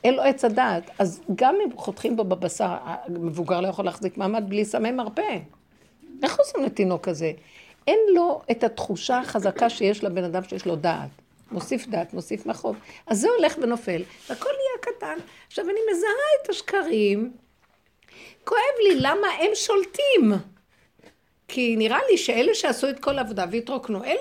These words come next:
צריכים לשלוט, אבל מה יש להם להציע כדי לשלוט בתרבות כזאת, שהכל זה תן כוח וממשות של משהו, אז יס-, ישמעו לך.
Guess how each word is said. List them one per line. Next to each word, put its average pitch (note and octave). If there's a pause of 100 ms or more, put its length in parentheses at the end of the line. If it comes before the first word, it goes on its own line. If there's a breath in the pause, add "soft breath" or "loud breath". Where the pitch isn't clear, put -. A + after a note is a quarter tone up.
צריכים A4
לשלוט, A3
אבל A3
מה B3+
יש C#4+
להם D#4+
להציע D4+
כדי C#4
לשלוט C#4
בתרבות C4
כזאת, A#3+ (220 loud breath)
שהכל A3+
זה A3+ (100)
תן B3+ (320)
כוח G#3 (880 loud breath)
וממשות G#3
של -
משהו, D4
אז B3+
יס-, -
ישמעו G#3+
לך. F4